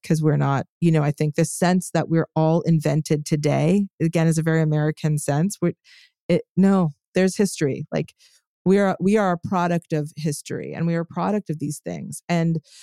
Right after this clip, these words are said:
so anyways, just that, that there were ways to tell people, you know, it doesn't have to be, I keep thinking of, I keep joking about, this is a deep cut for the people who studied, eh, you know, literature in college, but some, like,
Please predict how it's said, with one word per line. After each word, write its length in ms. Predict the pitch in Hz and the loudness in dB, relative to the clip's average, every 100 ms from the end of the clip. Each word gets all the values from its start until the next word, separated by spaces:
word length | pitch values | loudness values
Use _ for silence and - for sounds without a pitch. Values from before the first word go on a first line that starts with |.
| _ | _
so 140 | - | -2
anyways, 380 | 277 240 180 165 | 0 2 0 0
just 180 | 190 - | -2 -2
that, 200 | 196 - 180 | -4 -4 -4
that 180 | 180 - | -4 -2
there 260 | 180 196 | 0 2
were 300 | 185 214 226 | 2 2 2
ways 480 | 190 180 196 226 - | 2 2 2 0 -2
to 120 | - | -6
tell 420 | 165 - 214 285 - | -6 -4 -2 0 -2
people, 560 | - 156 - - 165 - _ _ | -2 -2 -4 -10 -12 -18 _ _
you 140 | - 190 | 0 2
know, 120 | 196 | 4
it 140 | 202 | 2
doesn't 240 | 233 262 285 | 2 0 0
have 140 | 247 | -2
to 80 | 196 | 0
be, 300 | 180 175 175 - | 0 0 0 -2
I 100 | 165 | -6
keep 220 | - 170 | -4 -8
thinking 360 | 165 160 139 156 | -6 -8 -6 -8
of, 140 | 160 - - | -8 -16 -8
I 120 | 156 | -8
keep 220 | - 165 | -6 -8
joking 360 | - 156 - 151 | -4 -4 -4 -6
about, 320 | 143 120 107 - - | -4 -6 -8 -12 -8
this 160 | 160 | -6
is 160 | 160 151 | -4 -4
a 160 | 117 - _ _ _ _ _ 175 | -6 -8 _ _ _ _ _ -2
deep 260 | 170 - | -2 -2
cut 280 | - 147 - - | -4 -4 -4 -8
for 280 | 143 143 147 | -2 -2 0
the 340 | 151 143 123 | 0 0 0
people 260 | - 170 156 | 0 0 2
who 180 | 156 151 | 2 0
studied, 380 | - 151 143 - | -2 -2 -2 -2
eh, 280 | - - 156 _ | -6 -6 -10 _
you 100 | 165 | 0
know, 220 | 143 139 - _ - - - 165 | 0 -2 -6 _ -20 -20 -6 2
literature 560 | 190 175 151 - 151 | 2 2 0 -2 -2
in 100 | 143 | -2
college, 600 | - 170 143 - - - 165 | -2 -2 -2 -4 -10 -6 -2
but 180 | 160 | -2
some, 220 | - 180 170 | 0 2 2
like, 280 | 160 156 | 2 -2